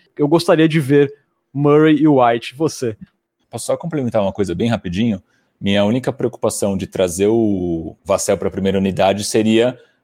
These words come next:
Speaker 2: você quebrar a química que já tá formada na segunda unidade, né? Com o Gay, é, Vassell e Jacob Poeltl. Então essa química defensiva tem sido brutal contra os adversários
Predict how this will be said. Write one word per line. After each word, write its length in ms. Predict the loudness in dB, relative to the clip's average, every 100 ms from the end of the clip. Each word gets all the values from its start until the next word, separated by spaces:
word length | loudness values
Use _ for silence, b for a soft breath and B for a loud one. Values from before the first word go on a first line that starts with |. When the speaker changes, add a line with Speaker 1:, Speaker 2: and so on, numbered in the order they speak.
| _
Speaker 2:
você 400 | -4 -2 -2 -2
quebrar 460 | 0 -2 0 0
a 60 | 0
química 480 | -2 -4 -2 -2 -4
que 80 | -4
já 100 | -4
tá 100 | -4
formada 400 | -2 -2 0 -2
na 100 | -4
segunda 280 | -4 -4
unidade, 500 | -2 -2 -2 -2 -4
né? 140 | -10 -10
Com 220 | -10 -8
o 20 |
Gay, 360 | -2 -2 -2 -4 _ _ _
é, 220 | -6 -4
Vassell 600 | -2 -2 -2 2 2 2 -2
e 440 | -4 -2 -2 -2 -2
Jacob 340 | -2 -2 -4
Poeltl. 420 | -2 -2 -2 -8 -8
Então 160 | -6
essa 180 | -4 -6
química 420 | -4 -4 -2 -2
defensiva 540 | -2 -2 -4 -4 -4 -4
tem 100 | -4
sido 200 | -4 -4
brutal 420 | -2 -2 0 0
contra 220 | -4 -8
os 60 | -4
adversários 800 | -4 -4 -4 0 0 -2 -8